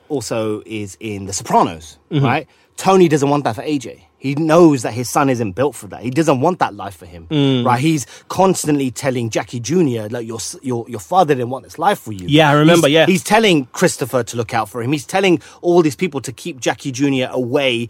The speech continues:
Speaker 1: from this life because the way they, I think it was more like for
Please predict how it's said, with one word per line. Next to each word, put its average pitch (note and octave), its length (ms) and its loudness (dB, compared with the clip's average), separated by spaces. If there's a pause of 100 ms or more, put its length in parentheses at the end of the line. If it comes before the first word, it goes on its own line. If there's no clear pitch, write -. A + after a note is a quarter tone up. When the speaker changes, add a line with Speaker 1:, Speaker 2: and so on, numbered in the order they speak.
(160)
Speaker 1:
from C3+ 400 -2
this A2 240 -8
life A#2+ 320 -6
because C3+ 360 -2 (320)
the D3 100 0
way D#3+ 180 4
they, F3+ 360 2
I F3 100 -4
think B3 200 0
it G#3+ 60 4
was E3+ 100 2
more F3+ 200 4
like C3+ 220 4 (260)
for C3+ 560 0